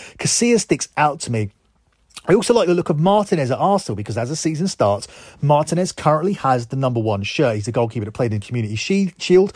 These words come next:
He was excellent in the F A Cup final, and he kept a clean sheet against Manchester City. And this is an Arsenal team that can keep clean sheets now. They also have a very, very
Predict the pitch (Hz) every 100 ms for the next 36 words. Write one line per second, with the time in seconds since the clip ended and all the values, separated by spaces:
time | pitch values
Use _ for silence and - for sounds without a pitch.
0 | - - - 139 - 180 - 147 135 123
1 | 120 110 127 - 139 151 147 143 170 156
2 | - 190 175 - 160 131 135 - 123 117
3 | - 117 143 - 110 180 233 208 190 170
4 | - 156 151 139 123 - 165 170 175 -
5 | - - 160 - - 147 131 - 139 -
6 | 120 104 - 226 202 196 196 160 123 117
7 | 175 175 214 196 123 113 196 247 101 101